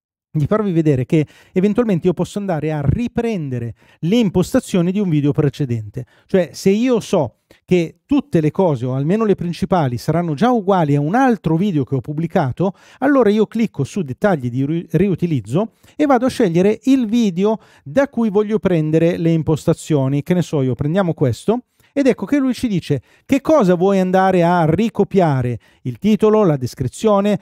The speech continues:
le playlist, la lingua, il campio-, le impostazioni di campionamento per gli short, oppure la categoria. In questa maniera io velocizzo un pochino la procedura.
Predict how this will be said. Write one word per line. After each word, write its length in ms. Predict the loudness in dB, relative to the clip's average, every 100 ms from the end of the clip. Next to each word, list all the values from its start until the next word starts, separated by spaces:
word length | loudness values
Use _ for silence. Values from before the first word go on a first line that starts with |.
| -4
le 320 | -4 0 2
playlist, 560 | 2 0 0 0 -2 0
la 160 | 0 0
lingua, 520 | -2 -4 0 0 0 -4 _
il 380 | -2 0 0 0
campio-, 420 | -2 -2 -2 -2
le 360 | 0 0 0 -2
impostazioni 580 | -2 -4 -2 -2 -2 -4
di 80 |
campionamento 600 | -2 -2 -2 -2 -2 -4 -2
per 140 | -2
gli 100 | -2
short, 440 | -2 -4 -4 -6 -2
oppure 420 | -4 0 0 2
la 80 | 0
categoria. 640 | 0 -2 -2 -2 0 -2 -4 _ _
In 100 | -2
questa 260 | 0 0 0
maniera 320 | 0 0 2
io 260 | 2 0 -2 _
velocizzo 560 | 0 0 0 -2 -4 -4
un 80 | -4
pochino 360 | -4 -4 -4
la 120 | -4 -4
procedura. 580 | -6 -8 -12 -12 -16